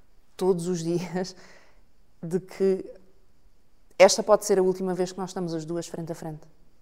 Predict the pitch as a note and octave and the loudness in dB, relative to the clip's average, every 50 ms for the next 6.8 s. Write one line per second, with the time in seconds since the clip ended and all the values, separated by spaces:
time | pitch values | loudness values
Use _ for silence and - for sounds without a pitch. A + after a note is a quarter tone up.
0 | - - - - - - - - - - - - - - - G3 F3+ F#3+ G3 F#3+ | -20 -20 -20 -20 -20 -20 -20 -20 -20 -20 -20 -20 -18 -2 4 4 4 6 4 2
1 | F3+ E3 D#3+ F3 D#3 - - D#3+ D3+ - - - - - - - - C3+ C#3 F#3 | 2 2 -2 -6 -10 -8 -8 -8 -8 -8 -14 -20 -20 -20 -20 -14 -12 -4 -4 -4
2 | F3+ - F3+ F#3 - - F3+ E3 E3 E3+ E3+ E3 E3+ E3 E3 D#3 D#3+ E3 D#3+ - | 0 2 0 0 0 -2 -2 -2 -2 -2 -4 -4 -2 -2 -2 -2 -2 -4 -6 -6
3 | D#3+ D#3+ D#3 D#3+ D#3 D#3+ D#3+ D#3+ D3+ D3+ - D#3+ - D#3+ - - - - - - | -8 -6 -6 -8 -8 -8 -10 -10 -10 -10 -12 -14 -14 -16 -18 -18 -20 -20 -20 -20
4 | - - - - - - - - - - - - - - - - - - - - | -20 -20 -20 -20 -20 -20 -20 -20 -20 -20 -20 -20 -20 -20 -20 -20 -20 -20 -20 -20
5 | - - - - - - - - - - - - - - - - - - - - | -20 -20 -20 -20 -20 -20 -20 -20 -20 -20 -20 -20 -20 -20 -20 -20 -20 -20 -20 -20
6 | - - - - - - - F#3+ F#3 F3 - - - - - | -20 -20 -20 -18 -14 0 2 2 2 2 -4 -10 -16 -18 -20